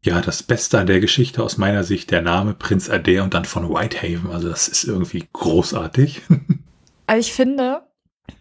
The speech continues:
Speaker 2: man muss bedenken, dass der Prinz ja der, der Sohn des Herrschers sein muss. Also er kämpft gegen seinen Vater. Also er konnte nicht einfach zu seinem Vater gehen und sagen, "Hey, das, was du tust, ist irgendwie gerade nicht so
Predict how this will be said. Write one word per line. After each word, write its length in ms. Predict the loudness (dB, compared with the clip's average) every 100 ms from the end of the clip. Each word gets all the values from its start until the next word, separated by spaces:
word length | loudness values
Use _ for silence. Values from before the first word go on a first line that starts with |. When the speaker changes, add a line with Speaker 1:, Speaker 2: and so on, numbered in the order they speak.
| _ 0
Speaker 2:
man 160 | 2
muss 260 | 4 4 2
bedenken, 920 | -2 0 0 0 -8 -8 -6 -8 -10 -14 -2
dass 500 | 0 0 -2 -8 -12 _ _ _ _ _ 0
der 100 | 0
Prinz 760 | 0 0 0 0 -4 -8 -12 -16 -20 _ _ _ _ _
ja 120 | 0 4
der, 200 | 4 2
der 340 | 0 -4 -4
Sohn 480 | -4 0 2 0 -2 _ -8
des 180 | -6 2
Herrschers 380 | 2 2 -4
sein 200 | -4 -4
muss. 180 | -4 -2
Also 200 | 0 0
er 140 | -2 -4
kämpft 440 | -2 -2 -4 -6
gegen 260 | -4 -2 0
seinen 220 | 0 0
Vater. 380 | 2 2 2 0
Also 160 | -4
er 100 | -6
konnte 320 | -2 -2 0
nicht 180 | -2 2
einfach 240 | 0 0 -6
zu 100 | 0
seinem 180 | -2
Vater 380 | 0 0 0 0
gehen 180 | -2 -2
und 140 | -4
sagen, 340 | 0 2 2 0
"Hey, 460 | 0 2 4 2
das, 180 | 0 -2
was 120 | -4
du 80 | -4
tust, 320 | -2 0 -2
ist 100 | -4
irgendwie 300 | -4 -4 -6
gerade 340 | -10 -4 -2 0
nicht 180 | -2 -4
so 140 | -6